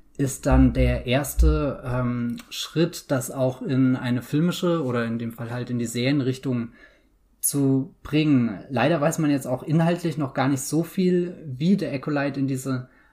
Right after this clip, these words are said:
High Republic-Ära passt. Es gab mal, äh, Gerüchte, dass das der Abschluss der High Republic-Ära sein soll. Ich glaub, das stimmt inzwischen auch nicht mehr. Da hält sich Lucasfilm so vage wie möglich. Ich glaube, einer der Gründe ist auch, um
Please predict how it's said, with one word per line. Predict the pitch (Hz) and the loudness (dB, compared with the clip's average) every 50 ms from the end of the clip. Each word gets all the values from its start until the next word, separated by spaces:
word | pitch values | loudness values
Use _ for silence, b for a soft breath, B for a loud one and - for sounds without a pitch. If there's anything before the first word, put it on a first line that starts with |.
| b b - | b b -2
High | 131 143 147 | 0 0 2
Republic-Ära | 139 139 131 - - 135 - - 139 127 127 - - 131 135 135 127 135 123 | 0 0 -2 -2 -4 -4 -4 -4 -4 -4 -4 -6 -6 -4 -2 -2 -2 -2 -4
passt. | 117 - - 139 156 143 - - | -4 -6 -6 -6 -6 -6 -6 -8
Es | 127 - | -8 -4
gab | - 135 127 139 135 - - - - | -2 0 0 0 -2 -4 -10 -10 -4
mal, | 160 135 127 127 127 127 127 127 120 107 131 127 131 131 127 123 | -2 0 0 0 0 -2 -2 -4 -4 -4 -4 -4 -2 -2 -2 -4
äh, | 117 | -4
Gerüchte, | - 127 147 147 131 - 151 127 | -4 -4 -6 -6 -6 -6 -6 -4
dass | 120 135 131 - | -4 -4 -4 -4
das | 135 123 - | -6 -6 -6
der | - 110 120 | -6 -6 -6
Abschluss | 143 - - - 190 160 - | -6 -6 -4 -4 -4 -4 -4
der | - 156 131 | -4 -6 -4
High | 131 151 147 | -4 -2 -2
Republic-Ära | 147 135 139 156 147 151 139 143 131 123 131 135 135 139 139 135 139 135 131 b b b b b b b | -4 -4 -4 -6 -6 -6 -6 -8 -6 -4 -4 -4 -2 -2 -2 -2 -2 -4 -6 b b b b b b b
sein | b - 151 139 139 139 | b -2 0 2 2 2
soll. | 131 143 143 139 139 139 143 139 | 0 0 0 -2 -2 -2 -4 -8
Ich | - - | -10 -6
glaub, | - 135 123 - | -4 -4 -4 -4
das | 139 127 - | -4 -8 -6
stimmt | - 160 147 131 | -4 -4 -4 -2
inzwischen | 147 131 123 - - 151 127 - 139 123 b b b b b b | -2 -4 -4 -6 -8 -6 -4 -2 -2 -4 b b b b b b
auch | b 131 131 143 131 - | b 0 0 0 2 0
nicht | 160 143 - 156 | -2 -2 -2 -2
mehr. | 147 139 143 131 | 0 0 0 0
Da | 135 127 | -2 -2
hält | 113 127 135 127 - | -2 -2 -4 -4 -4
sich | 135 131 127 - | -6 -8 -6 -6
Lucasfilm | 139 131 156 147 131 - - 143 139 | -8 -6 -6 -8 -8 -4 -2 -2 -2
so | 120 - 135 131 127 117 101 - - | 0 -2 -2 -2 -2 -4 -6 -6 -4
vage | 123 107 117 139 151 151 156 143 | -2 0 0 0 -2 -2 -4 -2
wie | 139 131 | 0 2
möglich. | 127 131 147 160 - - 131 - | 4 4 4 2 0 -6 -10 -8
Ich | 131 131 | -8 -6
glaube, | - 139 143 151 151 147 147 147 139 - | -4 -2 -2 -2 -2 -2 -4 -6 -4 -2
einer | 123 123 143 131 | 0 2 2 2
der | 120 123 | 0 -2
Gründe | 117 - - 147 151 143 | -4 -2 -2 0 0 0
ist | 131 - | -2 -4
auch, | 170 165 - | -4 -4 0
um | 143 120 120 120 | 0 0 0 -2